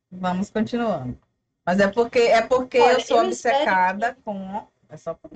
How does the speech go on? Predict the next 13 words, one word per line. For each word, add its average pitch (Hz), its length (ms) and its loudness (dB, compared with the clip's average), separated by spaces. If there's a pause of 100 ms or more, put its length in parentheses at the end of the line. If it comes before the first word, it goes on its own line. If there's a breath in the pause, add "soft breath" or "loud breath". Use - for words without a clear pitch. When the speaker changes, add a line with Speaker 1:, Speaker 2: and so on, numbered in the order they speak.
Speaker 2:
Eu 277 220 -8
acho 220 120 -4 (840)
Speaker 1:
Uhum. 262 320 -8
Speaker 2:
que 208 260 -14
vamos, 214 300 -8
vamos, 214 680 -4
vamos 202 280 -4
tentar 240 300 0
atenuar 214 600 0
o 202 60 -4
seu 208 300 -4
ódio, 170 440 -2 (240)
tá? 185 280 -2